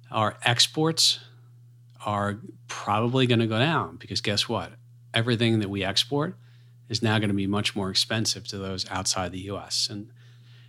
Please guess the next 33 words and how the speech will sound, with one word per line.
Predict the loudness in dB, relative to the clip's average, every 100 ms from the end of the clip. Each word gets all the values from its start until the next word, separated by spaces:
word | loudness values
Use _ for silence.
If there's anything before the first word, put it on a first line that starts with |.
| -6
and | 2
this | 4 4
is | 4
kinda | 6 8 8
U | 8 6
S | 6
centric | 4 2 -2
'cause | -6 -6
that's | -6 -6
where | -2
I |
am. | 0 0 0
But, | -4 -8
you | -8
know, | -10
if | -8
you're | -8 -8 -10 -16 -20 -20 -20 -20 -20 -14
making, | -10 -8 -8 -10 -10
uh, | -8 -10 -12 -18 -20 -20 -20 -20 -20 -20 -2
B | 6
M | 6 8
Ws | 6 6 4 4 2
in | 2
Germany, | 6 6 4 0 -10 -18 -6
not | -4 -2
like | -2
we | -2
have | -4
the | -2
German | -2 -2 0
marks | 0 2 0
anymore, | -4 -8 -12 -10
but, | -10